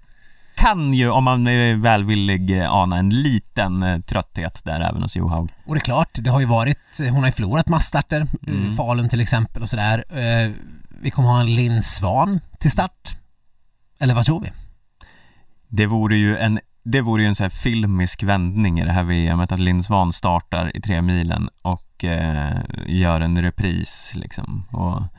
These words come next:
Speaker 2: Linn Svan
Speaker 1: hänger på och vinner.
Speaker 2: Vinnare av två klassiska massstarter under säsongen tjugo tjugoett.
Speaker 1: Mm. Jag tror inte alls att det är osannolikt att hon startar.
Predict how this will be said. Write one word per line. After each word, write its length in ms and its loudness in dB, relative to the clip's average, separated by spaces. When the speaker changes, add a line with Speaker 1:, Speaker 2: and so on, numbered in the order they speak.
Speaker 2:
Linn 240 0
Svan 360 2
Speaker 1:
hänger 280 0
på 280 2
och 440 0
vinner. 560 0
Speaker 2:
Vinnare 580 4
av 80 2
två 420 0
klassiska 600 -2
massstarter 840 0
under 180 -2
säsongen 420 0
tjugo 680 0
tjugoett. 520 -6
Speaker 1:
Mm. 300 -2
Jag 300 2
tror 260 2
inte 180 2
alls 280 2
att 100 0
det 40 0
är 40 4
osannolikt 560 2
att 80 -2
hon 160 2
startar. 500 -2